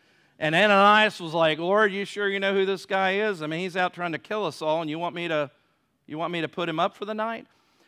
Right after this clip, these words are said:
And here's what's interesting is when you read Acts chapter nine, verse seventeen, the Bible says that, An-, remember, uh, Saul was temporarily blinded.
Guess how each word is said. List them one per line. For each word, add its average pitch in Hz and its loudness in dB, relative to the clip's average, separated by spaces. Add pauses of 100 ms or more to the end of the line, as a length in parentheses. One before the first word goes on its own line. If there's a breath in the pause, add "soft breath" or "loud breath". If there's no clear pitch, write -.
(140)
And 160 -6
here's 254 -8
what's 220 -6
interesting 220 -6
is 151 -8
when 160 -8
you 151 -4
read 190 -2
Acts 175 -2
chapter 165 -8
nine, 175 -4
verse 151 -8
seventeen, 165 -8 (380 soft breath)
the 151 -6
Bible 208 0
says 143 -6
that, 143 -6
An-, 175 -4
remember, 190 -2
uh, 160 2
Saul 202 2
was 165 -6
temporarily 190 -6
blinded. 160 -8